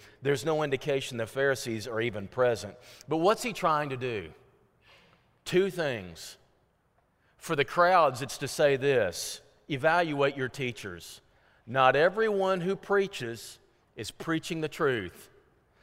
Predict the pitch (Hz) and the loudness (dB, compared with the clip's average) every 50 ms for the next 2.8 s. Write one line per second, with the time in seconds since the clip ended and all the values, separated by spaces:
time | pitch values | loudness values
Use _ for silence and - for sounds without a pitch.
0 | _ _ _ 135 143 143 143 147 165 175 202 208 208 208 208 185 175 - _ _ | _ _ _ 4 6 8 10 10 10 8 8 6 4 4 2 2 0 -4 _ _
1 | _ _ _ _ _ _ _ 143 123 - - 160 139 104 123 135 151 160 170 165 | _ _ _ _ _ _ _ -16 -16 -10 -8 -8 -8 -6 -2 2 2 4 4 2
2 | 165 156 151 147 147 139 135 - - 147 139 - - 135 98 85 | 2 -2 -2 0 0 0 -2 -2 -4 -6 -6 -4 -6 -8 -10 -10